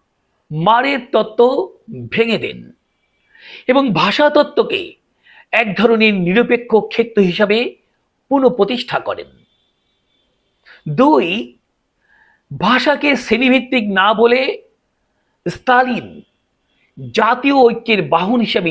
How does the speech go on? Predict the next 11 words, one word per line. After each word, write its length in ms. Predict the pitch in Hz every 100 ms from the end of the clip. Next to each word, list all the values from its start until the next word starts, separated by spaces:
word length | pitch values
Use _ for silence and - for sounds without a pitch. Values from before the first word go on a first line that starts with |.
| 156
চিহ্নিত 360 | 180 156 147 131 101
করেন। 220 | 76 67 _ _ _ _ _ _ _ _ _ _ _ _ _ _ - - -
এতে 200 | 262 277
সমাজতান্ত্রিক 680 | - 240 247 247 247 247 214
রাষ্ট্রে 440 | 175 180 - 240 247 247 - _ _ _ _ -
ভিন্ন 380 | 107 240 262 262
ভিন্ন 280 | 254 247 254 262 285 - _ _ _ _ _ _ -
শ্রেণীর 420 | - 269 285 220
জনগণকে 600 | 196 208 240 277 240 - - - _ _ _ _
এক 260 | 185 220 240 185
ভাষার 400 | 202 196 214